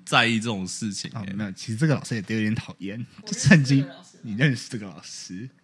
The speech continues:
Speaker 3: 哦。
Speaker 2: 啊。
Speaker 1: 是讨厌的老师吗？
Speaker 2: 对，对，对，对。
Speaker 1: 为什么？来，来，来，姐姐来帮忙评断。
Speaker 2: 就是说话很讨厌啊。
Speaker 1: 他是
Speaker 2: 他老婆。
Speaker 3: 对。
Speaker 2: 对。
Speaker 1: 他老婆？
Speaker 2: 他的，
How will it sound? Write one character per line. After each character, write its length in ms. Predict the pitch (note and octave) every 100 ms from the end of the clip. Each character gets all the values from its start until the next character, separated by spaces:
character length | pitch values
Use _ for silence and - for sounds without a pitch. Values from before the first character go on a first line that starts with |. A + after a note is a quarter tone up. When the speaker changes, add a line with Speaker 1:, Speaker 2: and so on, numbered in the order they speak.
| _ _
Speaker 3:
哦。 80 | - F#3+ A#3 A#3+ - - - - -
Speaker 2:
啊。 540 | D3+ E3+ C#3+ A#2 G#2+
Speaker 1:
是 120 | A2
讨 220 | F#3 B2+
厌 180 | A2 C3
的 80 | G#2+
老 160 | F#2 F2
师 120 | D3+
吗？ 80 | D#3
Speaker 2:
对， 80 |
对， 320 | C#3 A#2+ G#2+ G2+
对， 0 |
对。 240 | G2+ A#2 - D#3+
Speaker 1:
为 120 | G3+
什 140 | C#3+
么？ 160 | G#2 G#2+
来， 160 | B2
来， 120 | C#3 D3
来， 120 | D#3
姐 160 | D3
姐 120 | A#2+ B2
来 120 | B2
帮 180 | B2 C3
忙 100 | B2
评 100 | A2
断。 120 | C4
Speaker 2:
就 80 | C#4
是 20 | -
说 180 | A3+ A3
话 140 | A3+
很 160 | F3+ F3
讨 240 | - F#2+
厌 240 | A#2+ E3
啊。 80 | D#3
Speaker 1:
他 60 | C#3
是 340 | E3+ D3+ C#3 - -
Speaker 2:
他 120 | - F3+
老 120 | D3+
婆。 180 | - - B2 _ _ _ _ _ _ _ _ _ _ _ _
Speaker 3:
对。 80 | F3+ - - _
Speaker 2:
对。 300 | - G#2+ E2+ F#2 _ _ _
Speaker 1:
他 160 | -
老 240 | D3+ A#2 F2+
婆？ 420 | - F2+ E2+ C3+ - _ _
Speaker 2:
他 160 | - F3
的， 280 | F3 D#3+